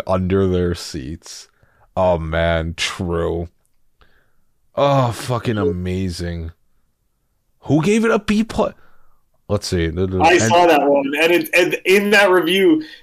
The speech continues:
Speaker 2: the, the B plus review, it's the only, one of the only positive reviews the movie got, and the reviewer says that she thinks that the movie could be a cult classic the same way we're saying it.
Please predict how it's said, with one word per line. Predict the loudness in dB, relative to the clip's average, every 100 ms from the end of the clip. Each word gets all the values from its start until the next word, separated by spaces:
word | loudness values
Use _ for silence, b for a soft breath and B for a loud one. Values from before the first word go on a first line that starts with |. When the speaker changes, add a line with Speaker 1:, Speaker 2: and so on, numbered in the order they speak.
| _ -2
Speaker 2:
the, | 4 4 4
the | 0 2
B | 2 0
plus | 2 0 2
review, | 2 4 2
it's | 0
the | 2
only, | 2 2 2
one | 2
of | 2
the | 2
only | 2 2
positive | -2 -2 2 2
reviews | 2 2 0 0
the |
movie | 0 0 0
got, | 2 0 0
and | 0
the | 2
reviewer | 4 2 4 4 4
says | 0 2 4 4 2 -4 B B _ 0
that | 2 2 2
she | 2 2
thinks | 2 0 0
that | 0
the | 2
movie | 4 4 2 0
could | 0
be | 2
a | 0
cult | 2 0 2
classic | -2 -2 -2 -4
the | -4
same | 0 2
way | 2 2
we're | 0
saying | 0 -4 -4 -8
it. | -12